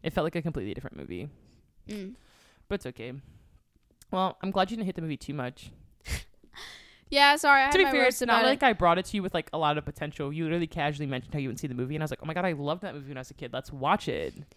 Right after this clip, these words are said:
Speaker 2: Yeah, and I definitely think at the end of the day that I would
Speaker 1: <clears throat>
Speaker 2: have liked this movie if I had watched it when it came out more
Speaker 1: Yeah.
Speaker 2: than what I
Speaker 1: You were
Speaker 2: happened
Speaker 1: probably,
Speaker 2: to
Speaker 1: like,
Speaker 2: like it now.
Speaker 1: cheerleading that night. It probably came on, like, a Friday night. Boys' game was going on. You were cheering.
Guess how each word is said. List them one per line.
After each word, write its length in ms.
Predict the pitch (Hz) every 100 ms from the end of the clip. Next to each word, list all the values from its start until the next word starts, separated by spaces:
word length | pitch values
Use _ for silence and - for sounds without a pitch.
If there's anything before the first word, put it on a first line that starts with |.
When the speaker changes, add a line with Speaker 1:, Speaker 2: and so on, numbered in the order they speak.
| -
Speaker 2:
Yeah, 160 | 330 381
and 80 | 359
I 80 | 320
definitely 340 | 294 320 311
think 240 | 302 311 -
at 140 | 240
the 80 | 247
end 100 | 240
of 40 |
the 60 | 226
day 180 | 226 240
that 100 | 240
I 120 | -
would 200 | 220 220
Speaker 1:
<clears throat> 20 |
Speaker 2:
have 140 | 220 180
liked 340 | 190 220 -
this 200 | 208 220
movie 460 | 220 302 226 190 143
if 160 | 214
I 60 | 214
had 100 | 202
watched 340 | 202 208 -
it 40 | 208
when 120 | 196
it 80 | 196
came 260 | - 196 196
out 320 | 185 180 -
more 460 | 226 226 208 196 208
Speaker 1:
Yeah. 120 | 147
Speaker 2:
than 160 | 208 202
what 120 | 190
I 260 | 175 - -
Speaker 1:
You 100 | 196
were 40 |
Speaker 2:
happened 60 | 190
Speaker 1:
probably, 200 | 220 202
Speaker 2:
to 40 | 196
Speaker 1:
like, 140 | 165
Speaker 2:
like 80 | 175
it 20 |
now. 100 | 151
Speaker 1:
cheerleading 200 | 143 147
that 120 | 143
night. 240 | 147 147 151
It 60 |
probably 160 | - 175
came 120 | 170
on, 100 | 147
like, 100 | 147
a 40 | 147
Friday 260 | 143 143
night. 300 | 139 139 139
Boys' 260 | 135 139 -
game 220 | 135 139
was 100 | 139
going 220 | - 143
on. 240 | 143 143 143
You 80 | 135
were 40 |
cheering. 560 | - 135 135 135 135